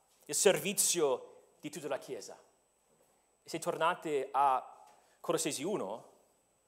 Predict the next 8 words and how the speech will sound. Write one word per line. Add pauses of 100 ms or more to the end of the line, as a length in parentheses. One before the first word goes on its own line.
(1120)
possiamo
dire
che
il,
il
Signore
si
serve